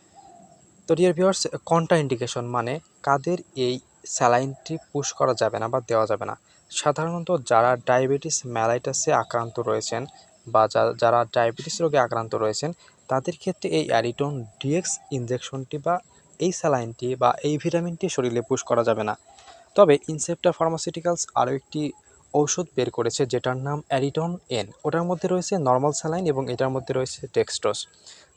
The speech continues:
তো এটা হচ্ছে যেহেতু, আহ, অ্যাডিটন ডিএক্স, এটা হচ্ছে ডেক্সট্রোজ সমৃদ্ধ,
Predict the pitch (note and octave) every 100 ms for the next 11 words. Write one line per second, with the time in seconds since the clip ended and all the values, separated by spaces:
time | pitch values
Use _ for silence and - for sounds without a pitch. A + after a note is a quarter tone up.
0 | _ - C#3+ D3+ - C#3+ D#3 - D3+ C#3+
1 | D3 E3+ - - B2 C3 C#3 - E3+ C#3
2 | C#3 B2 C3+ - - - C3+ C3 C#3+ B2
3 | C3+ - E3 D#3+ - B2 A#2 A#2 C#3